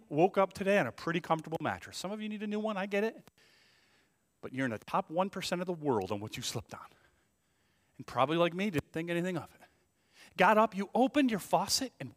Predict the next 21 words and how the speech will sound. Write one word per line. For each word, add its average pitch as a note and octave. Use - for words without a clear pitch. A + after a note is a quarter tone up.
water -
came -
out. -
Do -
you D#4+
know -
how F#4+
many F#4+
people F4+
would -
kill -
for G#4
that? G#4
And, F#4
you, F#4
and D#4+
it's F#4+
not G4+
gonna G4
kill A#4
you. F3+